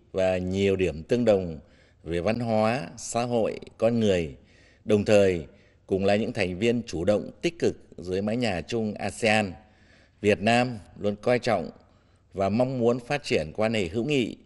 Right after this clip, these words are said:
và hợp tác với Thái Lan ngày càng sâu sắc, gắn bó. Là đối tác chiến lược tăng cường, hợp tác giữa hai nước trong thời gian gần đây không ngừng phát triển mạnh mẽ, toàn diện, hiệu quả trên tất cả các lĩnh vực.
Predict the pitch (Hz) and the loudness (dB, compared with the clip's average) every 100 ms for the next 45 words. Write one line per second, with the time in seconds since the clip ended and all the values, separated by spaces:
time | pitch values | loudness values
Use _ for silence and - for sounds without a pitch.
0 | _ _ _ - 87 87 87 - 123 - | _ _ _ -10 -6 -4 -6 -2 -2 -2
1 | 113 120 120 120 117 107 92 87 87 78 | -4 0 2 2 2 -2 -4 -2 -4 -4
2 | 113 107 139 147 _ _ _ - 98 104 | -6 -4 -6 -8 _ _ _ -6 -4 0
3 | 95 104 - _ _ _ _ _ _ _ | 0 -2 -10 _ _ _ _ _ _ _
4 | _ _ - 104 107 110 143 - - 156 | _ _ 0 4 4 2 0 -2 -4 -2
5 | 175 135 - 131 127 120 110 95 78 67 | 2 2 2 0 0 4 4 2 -4 -12
6 | _ _ _ _ _ - 92 120 127 113 | _ _ _ _ _ -6 0 2 2 0
7 | 101 107 110 127 143 - 113 104 92 82 | -2 0 0 -2 -4 -4 -4 -2 -2 0
8 | 104 101 92 92 107 110 104 - 123 117 | -2 -2 0 2 2 2 -6 -4 -2 0
9 | 90 - 131 110 73 85 78 92 80 95 | -2 -6 -4 -4 -4 -6 -6 -4 -4 -6
10 | 151 _ _ - - _ _ 110 98 90 | -10 _ _ -20 -20 _ _ 2 2 2
11 | 107 90 - - - 90 82 95 78 78 | 2 2 -4 -14 -2 -2 2 0 0 -8
12 | - _ _ _ - 117 110 175 - 78 | -14 _ _ _ -4 -4 0 -2 0 -4
13 | 78 107 113 123 107 - | -2 -2 -2 0 0 -2